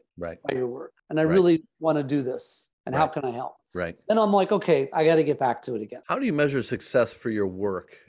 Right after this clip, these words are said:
Speaker 1: and what you're building over there? And, and how,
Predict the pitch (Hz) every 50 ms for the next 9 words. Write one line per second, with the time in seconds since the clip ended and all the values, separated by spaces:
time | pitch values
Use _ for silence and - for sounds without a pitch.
0 | _ _ - 98 95 98 95 95 95 95 92 - - _ - 104 117 - 107 104
1 | 87 101 95 90 87 90 85 82 85 85 80 82 76 - _ _ - 107 113 113
2 | - 135 127 117 107 117 143 156 147 -